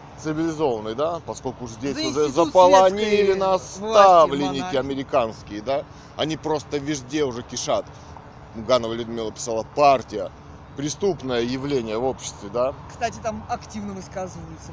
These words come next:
Speaker 2: партии. Знаешь, представитель какой-то партии. Они высказываются в Швеции, Финляндии, они рулят, они принимают решения.
Speaker 1: Да.
Speaker 2: Когда молчит монархия,
Speaker 1: Да.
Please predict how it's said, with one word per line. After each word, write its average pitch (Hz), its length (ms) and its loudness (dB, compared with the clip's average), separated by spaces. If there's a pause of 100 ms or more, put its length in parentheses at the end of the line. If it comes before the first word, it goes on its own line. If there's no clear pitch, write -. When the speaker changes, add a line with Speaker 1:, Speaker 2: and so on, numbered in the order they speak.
(120)
Speaker 2:
партии. 185 380 -8 (800)
Знаешь, 226 200 -10 (140)
представитель 214 460 -14
какой-то 185 380 -16 (100)
партии. 180 240 -8 (1300)
Они 196 160 -12
высказываются 185 800 -8
в - 680 -18
Швеции, 196 440 -12 (100)
Финляндии, 196 500 -8
они 196 280 -10
рулят, 247 420 -8
они 185 140 -10
принимают 196 500 -8
решения. 190 600 -10 (260)
Speaker 1:
Да. 214 220 -6
Speaker 2:
Когда 202 240 -6
молчит 208 400 -6
монархия, 247 800 -4
Speaker 1:
Да. - 0 -